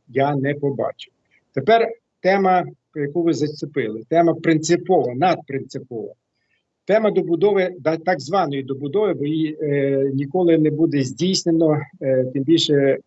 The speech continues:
на реакторах, е, які не відповідають сучасним вимогам безпеки. Про це, е, у, навіть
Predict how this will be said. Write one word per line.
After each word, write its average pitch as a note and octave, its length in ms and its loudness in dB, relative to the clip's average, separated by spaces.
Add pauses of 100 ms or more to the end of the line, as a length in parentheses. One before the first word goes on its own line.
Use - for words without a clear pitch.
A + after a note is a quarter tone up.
(600)
на C3 420 2 (400)
реакторах, D#3+ 720 2 (180)
е, C#3 200 -2
які C#3+ 340 -4
не D#3 220 4
відповідають D3+ 800 0
сучасним D3 640 -4
вимогам C3+ 560 -4
безпеки. B2+ 460 -8 (520)
Про D#3 120 0
це, G#3+ 360 4 (260)
е, C#3+ 360 -4 (140)
у, E3 340 4
навіть D#3+ 580 0